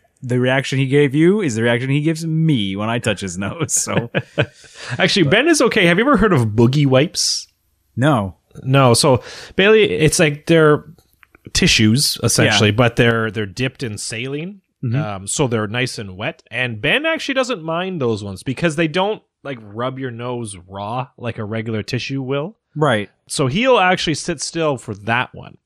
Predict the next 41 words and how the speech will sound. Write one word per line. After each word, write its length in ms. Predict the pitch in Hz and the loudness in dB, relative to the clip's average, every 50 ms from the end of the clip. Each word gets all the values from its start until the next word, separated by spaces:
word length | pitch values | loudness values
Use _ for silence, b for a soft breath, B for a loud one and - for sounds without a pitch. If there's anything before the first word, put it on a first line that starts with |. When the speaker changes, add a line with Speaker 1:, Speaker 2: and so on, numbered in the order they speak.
| - | -18
Speaker 2:
But 280 | 120 107 - 135 131 135 | -6 0 0 0 0 0
yeah, 180 | 135 120 107 | 0 0 0
if 100 | 101 - | -2 -2
you 100 | 139 175 | -2 -4
bust 360 | 156 135 147 143 127 - - 147 | 0 2 2 2 2 0 0 0
out, 260 | 131 120 113 107 - - | 2 2 0 -2 -6 -10
you 80 | 120 | -14
know, 120 | 101 92 92 | -12 -12 -12
Kleenex 600 | - - 117 107 101 101 95 92 - - - 104 | -10 -10 -8 -6 -6 -6 -6 -6 -8 -10 -10 -10
or 340 | 95 92 90 90 87 95 _ _ _ _ _ _ _ _ _ | -10 -10 -10 -12 -14 -16 _ _ _ _ _ _ _ _ _
toilet 320 | - - 104 92 90 90 - | -12 -10 -10 -10 -12 -12 -10
paper 480 | - 92 85 - 92 87 85 82 85 | -8 -8 -8 -8 -10 -14 -14 -14 -12
or 100 | 90 90 | -12 -14
whatever, 560 | 85 87 98 117 123 127 120 104 113 113 113 | -12 -10 -6 -2 0 0 0 0 -2 -4 -6
your 200 | 107 101 98 104 | -6 -8 -8 -8
shirt, 480 | 98 - - - 110 117 113 - _ - _ _ _ _ _ _ - | -8 -8 -8 -4 -4 -4 -4 -4 _ -16 _ _ _ _ _ _ -10
you 120 | - 113 | -8 -4
know, 180 | 110 107 117 - | -2 -2 -4 -2
<laughs> 40 | - | -2
he, 140 | 226 196 - - | 0 -2 0 0
he 400 | 185 190 151 147 131 127 123 143 | 0 0 0 0 -2 -6 -8 -6
does 240 | 139 143 135 113 113 | -6 -6 -6 -6 -6
not 200 | 123 113 104 110 | -8 -10 -10 -12
stand 280 | - 113 104 98 95 92 | -14 -14 -12 -14 -14 -14
for 60 | 95 | -14
that 200 | 92 92 92 87 | -14 -14 -14 -14
crap. 260 | - - 85 80 80 _ _ _ _ _ _ | -16 -18 -20 -20 -20 _ _ _ _ _ _
Speaker 1:
Sometimes 600 | - - - - 254 269 - - 262 262 208 185 208 | -10 -6 0 0 2 2 2 2 2 2 2 0 0
we 100 | 214 202 | -2 0
use 260 | 185 180 180 160 143 | 2 2 4 4 4
a 60 | 139 | 2
wet 360 | 117 104 110 117 135 - - | 2 2 0 0 -2 -4 -8
cloth, 720 | - - 117 120 117 120 120 110 104 101 - - - - _ - | -8 -4 0 2 4 4 4 4 2 0 -2 -6 -12 -18 _ -6
and 140 | 127 127 123 | -2 0 2
I 80 | 127 127 | 2 2
mean, 280 | 131 131 127 120 117 117 | 2 2 2 0 0 0
maybe 240 | 127 135 131 127 | -2 0 0 -2
'cause 160 | 117 - 113 98 | -2 -2 -4 -4
it's 140 | 90 - - | -6 -8 -8
a 40 | 98 | -8
cloth, 680 | - - 107 113 113 110 104 101 95 - - - | -4 -2 2 4 4 4 4 2 0 -4 -10 -20